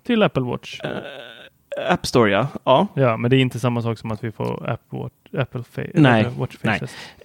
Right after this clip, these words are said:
Speaker 2: Eh, watch O S sex ska göra klockan mer självständig. Eh, och det kommer inte vara lika beroende av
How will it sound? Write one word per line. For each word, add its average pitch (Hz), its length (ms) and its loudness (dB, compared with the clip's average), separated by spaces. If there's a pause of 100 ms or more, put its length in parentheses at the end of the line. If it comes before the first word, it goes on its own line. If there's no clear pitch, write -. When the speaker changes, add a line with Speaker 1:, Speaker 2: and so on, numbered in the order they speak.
(280)
Speaker 2:
Eh, 214 680 -10
watch 175 320 4
O 175 100 8
S 160 100 4
sex - 420 -2
ska - 240 2
göra 113 680 6
klockan 107 640 2
mer 104 200 2
självständig. 117 880 2 (100)
Eh, 104 420 2
och - 420 -4
det - 160 2
kommer 120 180 4
inte 113 100 2
vara 117 80 6
lika 117 340 4
beroende 107 400 4
av 98 160 2